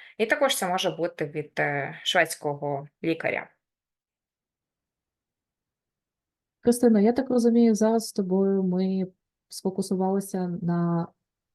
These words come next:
Speaker 2: усьому, що входить в програму, тобто все, що ми могли б назвати нашими правами в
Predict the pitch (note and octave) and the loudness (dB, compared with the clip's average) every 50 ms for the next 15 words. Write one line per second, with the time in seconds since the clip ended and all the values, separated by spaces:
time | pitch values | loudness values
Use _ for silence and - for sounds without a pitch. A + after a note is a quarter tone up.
0 | _ _ _ _ _ _ _ _ - F3 - G3 G3 F#3+ F#3 - F3+ E3+ - F3+ | _ _ _ _ _ _ _ _ -6 -2 0 2 2 2 0 0 -2 -2 -2 0
1 | F3 E3 D#3 - - E3+ F3 F3 F#3 G3+ A3+ B3+ C4 A#3+ A3 - F3 E3+ - - | 0 0 -2 0 0 0 0 0 0 0 -2 0 0 -2 -2 -2 -4 -6 -6 -6
2 | E3 D#3+ - F#3 F#3 - - F3 E3+ E3+ E3 E3 E3+ E3+ E3+ F3 E3+ F3 - _ | -8 -6 -6 -8 -6 -6 -4 -4 -4 -4 -2 -2 -2 0 0 0 -2 -4 -8 _
3 | _ _ _ _ _ _ _ - F3+ F3 E3+ D#3+ E3+ F3 F3 - F3 E3 E3 D#3+ | _ _ _ _ _ _ _ -4 -2 -2 0 0 -2 -4 -2 0 0 0 0 -2
4 | D#3+ _ _ _ _ _ - F#3 F#3 F#3 - F#3+ F#3 F#3 F#3 - G#3 G#3+ G#3+ G3+ | -4 _ _ _ _ _ -2 -2 0 0 0 0 0 0 0 2 2 2 4 4
5 | G3+ A#3 A#3 G#3 F3 D#3 D3+ D3 D3 D#3 D#3+ D#3 D#3+ D#3 - D#3+ D3+ D3+ D3 D3 | 2 2 2 2 0 0 -2 -4 -6 -8 -10 -14 -16 -12 -8 -4 -4 -2 -2 -2
6 | D3 D3 D3+ | -4 -4 -6